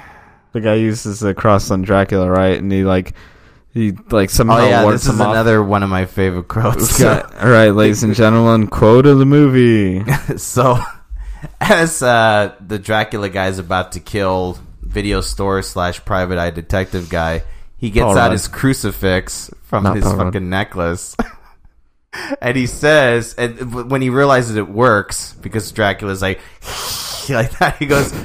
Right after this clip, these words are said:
Speaker 2: "Thank God I'm
Speaker 1: All three
Speaker 2: Catholic."
Speaker 1: feet of him.
Speaker 2: "Thank God I'm Catholic." <laughs> And then he fucking r-, gets up and runs away. That's it. That's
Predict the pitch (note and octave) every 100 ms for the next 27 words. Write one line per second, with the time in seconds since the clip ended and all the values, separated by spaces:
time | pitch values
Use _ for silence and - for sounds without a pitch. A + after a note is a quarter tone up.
0 | - - - - G3+ G3+ - A#3+ C#4 -
1 | - B2+ A#2 B3 G2+ - G#2 G2+ F#2 F#2+
2 | A2+ - - - - - - - - -
3 | - - A#4+ A#3 B3 C4+ B3+ B3+ - A#3+
4 | C#4 - B3 C#4+ - - - D#3 F3+ E3+
5 | - G3 - D3+ B2+ B2 - C#3+ C#3 C3+
6 | B2+ A2 A2 A#2+ A#2+ G2 A2 G#2+ F#2 G#2+
7 | B2+ - D3 C#3+ - - - - - -
8 | - - - - C#3 -